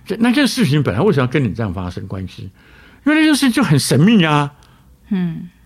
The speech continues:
Speaker 1: 就找不到为什么要杀他，呃，为什么不，不杀？
Speaker 2: 为什么？
Speaker 1: 那个飞机又怎么会掉？你看说飞机掉下来很平常，跟马来西亚前几年不是也掉一个飞机吗？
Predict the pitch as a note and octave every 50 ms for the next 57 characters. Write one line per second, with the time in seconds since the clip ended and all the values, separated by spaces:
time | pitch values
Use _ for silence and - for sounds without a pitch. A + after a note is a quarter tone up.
0 | _ _ - D4 C4+ - - C#3+ D#3 A3+ A#3+ A3 A3 B3+ D4 D#4 B3+ - D#3+ D3+
1 | F#3 E3+ - - D3+ C3+ C#3 C3+ C3 B2+ B2+ C3+ - - - - B3 B3 C4 C#4
2 | G#3+ F3+ D3+ E3 F#3+ F3+ - - E3+ - - A#3+ F3+ F#3+ A3 F#3+ G3 F#3 F3+ E3
3 | F3 F3+ F#3 F#3+ - F3+ D#3 C#3 A3+ C#4 C#4 F#3+ E3+ C#4 A#3 G#3+ B3 C4+ A#3 -
4 | C#3+ C#3 F3 G3+ F#3 - G#3+ G3+ F#3 D#3 D3 A3+ B3+ A#3+ - D4+ E4+ D4 A3 -
5 | C#4+ B3+ A3+ A#3 A3 C4 A#3+ G#3 A3+ A3+ G3+ C#3+ B2+ A#2 - F3 F#3+ F#3 F3+ F#3
6 | A3 G#3+ F#3+ C#3 B2 C#3 - - G#3+ F3+ E3+ - - - - - - - - -
7 | - D3 E3+ F#3 G3 F3+ - - C3 A#2+ C3+ C#3 E3+ F#3 F3+ D#3+ A#2 - F3+ E3
8 | D#3+ D3+ D#3 C#3+ - E3+ D3+ C#3+ D3 D#3 D#3 D#3